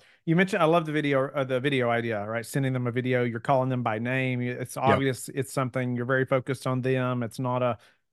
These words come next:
Speaker 1: something you're just sending to hundreds of people. Uh, where do you send it? How do you s-,
Speaker 2: Uh,
Speaker 1: get that to them or in front of them?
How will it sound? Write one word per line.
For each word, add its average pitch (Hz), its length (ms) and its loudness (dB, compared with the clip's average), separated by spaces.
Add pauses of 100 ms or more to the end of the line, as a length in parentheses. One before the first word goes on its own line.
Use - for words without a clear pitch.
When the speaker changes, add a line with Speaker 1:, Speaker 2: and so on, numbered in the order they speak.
(260)
Speaker 1:
something 131 280 0
you're 127 120 0
just 120 180 -6
sending 127 300 0
to 117 140 -2
hundreds 120 320 -2
of 110 80 -8
people. 123 460 -2 (300)
Uh, 127 100 2
where 165 240 6
do 220 60 4
you 208 60 2
send 190 240 -2
it? 104 140 -6 (160)
How 151 100 4
do 165 100 2
you 170 100 2
s-, - 180 -4
Speaker 2:
Uh, 120 60 2
Speaker 1:
get 156 160 2
that 147 180 0
to 165 160 4
them 127 180 0
or 120 60 0
in 120 80 -4
front 131 160 0
of 113 60 -4
them? 101 180 -6